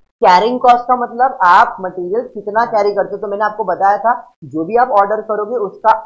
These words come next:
आधा करना है। हम एक बार में कितना material order करने वाले हैं? दो सौ। तो यहाँ पे दो सौ का आधा करेंगे into carrying cost कितना है? दो रुपया। अरे बात समझा? तो यहाँ पे कितना आएगा?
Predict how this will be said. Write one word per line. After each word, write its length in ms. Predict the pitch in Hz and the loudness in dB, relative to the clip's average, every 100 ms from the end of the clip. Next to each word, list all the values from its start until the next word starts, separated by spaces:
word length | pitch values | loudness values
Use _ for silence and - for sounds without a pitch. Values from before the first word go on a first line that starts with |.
| - | 0
आधा 420 | 160 156 143 208 208 | 2 0 0 2 2
करना 360 | 190 147 139 131 117 | 0 -2 -2 -6 -6
है। 100 | 123 - _ _ 214 | -8 -10 _ _ 4
हम 500 | 285 285 - - - | 4 4 -2 -12 2
एक 260 | 226 269 247 | 6 8 8
बार 200 | 285 277 | 6 6
में 100 | 294 | 2
कितना 380 | 285 277 269 294 | -6 -6 0 2
material 340 | 285 285 277 | 2 0 4
order 240 | 262 240 254 | 6 6 0
करने 240 | 233 240 | -2 0
वाले 160 | 226 233 | 0 0
हैं? 160 | - _ _ _ - | -8 _ _ _ -20
दो 420 | - 165 170 131 | -20 -6 -2 -2
सौ। 160 | - 110 _ _ _ - | -6 -18 _ _ _ 0
तो 420 | - 214 220 - 165 | 4 4 2 -4 -4
यहाँ 220 | 165 208 | 0 0
पे 200 | 233 254 254 - 160 | 0 -8 -8 -16 -2
दो 220 | 185 262 320 | 2 2 0
सौ 160 | - 294 170 - | -2 0 0 0
का 200 | 127 185 - - - | 2 2 2 -14 4
आधा 400 | 185 185 160 214 240 | 6 6 6 4 4
करेंगे 320 | 254 240 233 277 - - _ _ - | 0 -4 -6 -10 -12 -20 _ _ -4
into 360 | 330 359 302 180 - - | -4 -4 -4 -4 -6 -4
carrying 380 | 220 202 262 | -2 0 -2
cost 260 | 262 269 269 | 0 -2 -2
कितना 280 | 269 233 254 | -12 -6 -4
है? 120 | 240 262 - | -4 -8 -14
दो 220 | 220 240 | -10 -6
रुपया। 220 | 226 214 160 160 156 - - _ _ _ _ _ _ _ _ | -4 -6 -10 -14 -18 -20 -20 _ _ _ _ _ _ _ _
अरे 120 | 160 | -6
बात 220 | 175 170 - | 2 2 2
समझा? 360 | 175 170 214 | -4 0 2
तो 640 | 277 - _ _ _ _ 180 | 0 -6 _ _ _ _ -6
यहाँ 240 | 160 156 | 0 0
पे 100 | 196 | 0
कितना 300 | 180 180 196 | -8 -6 -2
आएगा? 180 | 190 | -2